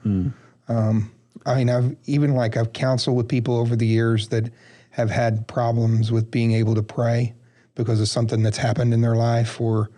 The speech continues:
Speaker 2: they're mad at God because of the loss of someone in their life or whatever, and just trying to find those practices that you can help them to, to do in order to help their,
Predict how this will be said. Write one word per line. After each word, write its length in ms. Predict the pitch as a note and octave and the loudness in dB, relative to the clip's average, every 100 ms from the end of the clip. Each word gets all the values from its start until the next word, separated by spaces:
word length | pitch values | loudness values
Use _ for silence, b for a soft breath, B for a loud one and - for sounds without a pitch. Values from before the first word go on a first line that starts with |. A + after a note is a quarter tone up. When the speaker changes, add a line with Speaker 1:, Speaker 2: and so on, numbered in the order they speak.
| B B B | B B B
Speaker 2:
they're 140 | B2+ | -2
mad 260 | A2+ A2+ A#2+ | 0 2 0
at 120 | A2+ | 0
God 300 | A#2 A#2 A#2 | 0 0 2
because 300 | A2+ A2 A#2 | 0 0 0
of 60 | A2+ | 2
the 80 | A2 | 2
loss 440 | A2 A2+ A2 - | 0 0 -2 -2
of 180 | A#2+ A2 | -4 -4
someone 480 | - - A#2+ A#2 A#2 | -8 -2 0 2 2
in 60 | |
their 100 | A2+ | 2
life 400 | A2+ A2+ A2+ A2+ | 2 2 0 0
or 40 | A2+ | 0
whatever, 460 | A2+ A#2 A2+ A2 B B B B B B - | 0 2 0 0 B B B B B B -2
and 420 | A2+ A2 A2 A#2 | 0 2 0 0
just 240 | B2+ A2+ - | -4 -4 -8
trying 340 | - B2 B2 | -4 -2 0
to 80 | A#2 | 0
find 640 | A2 B2 A#2+ A#2 A#2 G#2+ - | -2 -2 0 2 2 0 -4
those 240 | B2+ A#2+ - | -2 -2 -4
practices 880 | - A#2+ A#2+ - A2+ - A#2 A2+ | -6 -2 -2 -2 -4 0 0 0
that 220 | A#2 A2 C3+ | -2 -2 -2
you 80 | |
can 160 | A#2+ A#2 | 0 0
help 320 | G2+ B2+ B2+ | 0 -2 -2
them 340 | B2 A#2 A2+ - B B B B B B _ | 0 0 0 -4 B B B B B B _
to, 140 | - A2+ B2 - | -4 -2 -4 -4
to 100 | C3+ | -2
do 560 | A2+ B2 C3 C#3 C#3 - | 0 2 2 2 0 0
in 100 | A#2+ | 0
order 220 | A2+ A2+ | 2 0
to 320 | G#2 A#2+ A#2 - - - | 0 0 -2 -6 -16 -18
help 320 | - B2+ B2+ | -6 -6 -6
their, 300 | C#3+ B2 A#2+ | -4 -2 -2